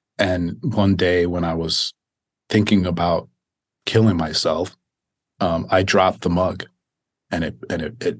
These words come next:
and it shattered into different pieces. And I, I mourned that cup. Um, and it was,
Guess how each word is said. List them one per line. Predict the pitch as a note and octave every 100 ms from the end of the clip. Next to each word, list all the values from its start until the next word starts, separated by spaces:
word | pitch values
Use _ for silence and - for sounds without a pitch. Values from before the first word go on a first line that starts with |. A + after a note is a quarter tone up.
| -
and | F2
it | E2+
shattered | - G2 F#2+ E2 D#2
into | D#2 D#2+ E2+
different | D2+ E2+ D#2+
pieces. | D2 G2 F#2 - - - - - - - _ -
And | G2+
I, | F#2 F2+
I | G#2 F#2
mourned | F#2 G#2 A#2 A2+ F2
that | D#2 D2+
cup. | - - - - _ -
Um, | E2 D#2+ D#2+ D#2+ E2+ _ _ -
and | G2
it | F2+
was, | F2+